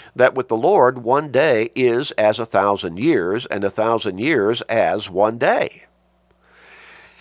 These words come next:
Now, here's Peter's answer to the scoffers who say, "Hey, <laughs> ha, the Lord's coming again? When? When?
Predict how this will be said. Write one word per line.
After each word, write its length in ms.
Now, 280
here's 600
Peter's 760
answer 480
to 120
the 120
scoffers 920
who 140
say, 280
"Hey, 280
<laughs> 20
ha, 300
the 80
Lord's 280
coming 280
again? 320
When? 380
When? 380